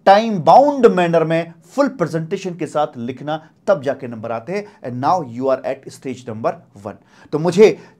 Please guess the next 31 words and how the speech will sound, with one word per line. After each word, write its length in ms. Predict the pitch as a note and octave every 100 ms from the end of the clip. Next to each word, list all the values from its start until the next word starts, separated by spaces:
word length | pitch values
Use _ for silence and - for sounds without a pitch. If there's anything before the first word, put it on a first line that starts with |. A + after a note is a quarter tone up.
| -
चार 200 | G#3 A3 A3
पांच 240 | A#3+ C#4+
क्लास 220 | - G#3+ F3
दीजिएगा 420 | E3 C#3+ D#3 D#3+
मुझे, 220 | D#3+ G3
उसके 300 | A3 D3 -
बाद 180 | D3 D#3
हम 120 | D3
लिखने 260 | C#3 B2+ C3+
की 100 | C#3+
बातें 280 | A#2+ A2+ A#2+
करके 220 | B2+ C#3
चलेंगे। 360 | B2+ D3 F#3+ -
I 80 | D#3
hope 300 | E3+ G3+ F#3+ - - -
आप 180 | D3+ D#3
ही 60 |
मेरी 180 | D3 C3+
बात 180 | B2 E3
समझ 320 | - C#3 A#2+
गए 100 | B2
होंगे, 360 | A2 G#2+ - C#2+ _
ठीक 200 | - A3 B3
है? 80 | A#3+ _
चलो 200 | - A#2
जी 60 | G2
बच्चा, 280 | - _ - _ _ _ - - - _ _ - - - -
ओके 300 | A#3+ A#3+ B3
सर 180 | A#3+ E3
जी। 120 | C#3+
<clears throat> 60 | -